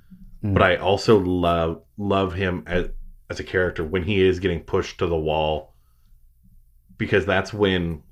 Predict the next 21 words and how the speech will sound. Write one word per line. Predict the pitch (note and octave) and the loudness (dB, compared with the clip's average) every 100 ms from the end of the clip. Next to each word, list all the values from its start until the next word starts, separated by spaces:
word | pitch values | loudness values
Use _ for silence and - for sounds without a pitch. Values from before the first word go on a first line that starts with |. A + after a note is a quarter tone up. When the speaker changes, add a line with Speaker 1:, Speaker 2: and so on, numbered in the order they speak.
| - - - - - - - - - - | -14 -14 -18 -20 -20 -20 -20 -18 -16 -8
Speaker 2:
the, | G2 F#2+ D#2+ D2+ | -2 0 0 -2
the | F2 | -4
cracks | - - F#2 - | -2 -2 0 -2
that | - | -2
they've | F2 D#2+ - | -2 -2 -2
built | F2 - | -2 -2
into | E2 D#2 | -6 -2
his | E2+ D2 | -4 -4
character | - D#2+ D#2+ - G2 F#2+ F2+ - - - | -6 -4 -4 -2 0 0 -6 -14 -20 -10
really | F2 E2 E2+ | -4 -2 0
Speaker 1:
Mm. | |
Speaker 2:
start | G2+ E2 - | 0 0 -2
to | D#2+ | -6
show, | - E2+ D#2+ G#2+ B2+ - - - - - _ _ - - - - - | -2 -2 0 -2 -4 -14 -20 -20 -20 -20 _ _ -20 -20 -20 -18 -8
and | G2+ | -4
it | E2+ F#2 | -2 -2
lets | F#2 F2+ | -2 -2
him | E2+ | 0
really | F#2 E2+ | 0 -2
rise | D2 C#2 D2 - - | -4 -4 -4 -8 -4
to, | D#2+ D2 | -2 -2